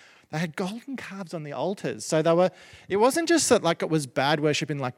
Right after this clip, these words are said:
daggy worship. It wasn't like that. It wasn't like a boring sermon, or it wasn't those kind of problems, 'cause if that was the case, God wouldn't be judging them. It was actually that they were worshipping other gods, you know. They were messing up their beliefs and they were, um,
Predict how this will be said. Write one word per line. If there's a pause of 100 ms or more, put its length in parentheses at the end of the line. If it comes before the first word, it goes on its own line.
daggy
worship.
It
wasn't
like
that.
It
wasn't
like
a
boring
sermon,
or (240)
it
wasn't
those
kind
of
problems,
'cause
if
that
was
the
case,
God
wouldn't
be
judging
them. (480)
It
was
actually
that
they
were
worshipping
other
gods,
you
know. (280)
They
were
messing
up
their
beliefs
and
they
were, (340)
um,